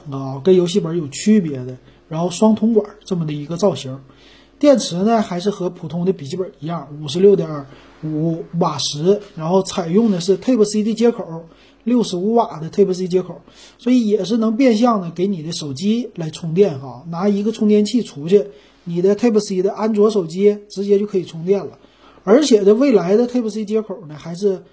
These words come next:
苹果说不定也要来采用的啊，因为欧盟不是要强制统一接口嘛，这个是未来的一个主流啊。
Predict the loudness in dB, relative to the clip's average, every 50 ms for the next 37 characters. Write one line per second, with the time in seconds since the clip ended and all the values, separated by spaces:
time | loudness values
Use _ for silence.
0 | _ _ _ _ -4 2 4 4 4 4 2 -2 -6 -4 0 0 0 2 2 0
1 | 0 0 0 -4 -8 -12 -10 -10 -8 -4 0 2 2 2 0 -2 -6 -12 -18 _
2 | _ _ -12 -10 -10 -10 -10 -10 -10 -10 -8 -6 -6 -6 -6 -6 -8 -10 -14 -16
3 | _ _ _ _ _ _ -6 0 2 4 4 4 4 4 4 4 4 4 4 0
4 | -2 -4 -4 -4 -2 0 0 2 2 2 0 0 -4 -8 -8 -8 -6 -4 -2 -2
5 | 0 2 2 2 0 -2 -14 _ _ _ -10 -6 -2 0 2 4 4 4 4 2
6 | 0 -4 -6 -8 -10 -10 -10 -10 -12 -2 4 4 4 4 4 0 -2 -4 -6 -6
7 | -8 -10 _ _ _ _ _ _ _ 0 4 4 4 2 0 -4 -4 -4 -4 0
8 | 0 0 0 -2 -6 -10 -10 -10 -8 -8 -10 -10 -10